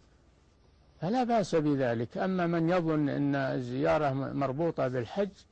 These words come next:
هذا، هذا غ-، فهم غ-، غلط، ها؟ ليس لها ارتباط بالحج. لكن كانوا يفعلون هذا الحجاج اللي يأتون من بعيد،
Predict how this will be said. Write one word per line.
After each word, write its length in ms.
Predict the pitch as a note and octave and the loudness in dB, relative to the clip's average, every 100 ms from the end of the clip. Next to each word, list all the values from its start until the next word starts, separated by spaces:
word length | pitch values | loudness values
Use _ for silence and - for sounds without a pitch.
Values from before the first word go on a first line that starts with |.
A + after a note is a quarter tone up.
| - | -6
هذا، 320 | E3+ G#3 F#3+ D3+ E3+ - F#3 F#3+ | -4 -2 -2 -2 -4 -4 -2 0
هذا 240 | E3 F3 | 0 0
غ-، 640 | F#3+ A3+ - - A3+ G#3+ | 0 0 -2 -6 -10 -14
فهم 420 | - G#3 F3 F#3 E3+ | -2 0 2 0 2
غ-، 240 | G3+ - | 0 0
غلط، 340 | E3+ G#3 A2 - - - - | 0 2 2 -2 -16 -18 -8
ها؟ 240 | C3+ F3 G3 | -6 -6 -6
ليس 340 | G3+ A#3 - | -2 -2 0
لها 220 | D3 C#3+ B2 | 0 2 0
ارتباط 420 | - C#3 C3+ A#2 - | -2 -2 0 -2 -6
بالحج. 340 | A2+ - B2+ - - _ _ _ - - - _ _ _ _ _ _ - | -8 -6 -6 -8 -20 _ _ _ -20 -20 -20 _ _ _ _ _ _ -6
لكن 380 | A3 C#4 A3 F3+ | -2 -2 0 2
كانوا 360 | G3+ G#3+ G3 | 2 2 4
يفعلون 520 | F#3 C#3+ D#3 F#3 G3 E3 | 2 4 2 4 2 2
هذا 520 | F3+ E3 D3 C#3 D3 | 4 2 2 2 0
الحجاج 540 | C3+ D#3+ C#3 E3+ E3 | -2 -6 -2 0 2
اللي 180 | D3+ C#3+ | 2 2
يأتون 400 | D3 C#3 F3+ F#3+ | 0 0 0 2
من 180 | E3+ D#3 | 2 2
بعيد، 500 | C#3 A2 B2 A#2+ | 2 0 0 -2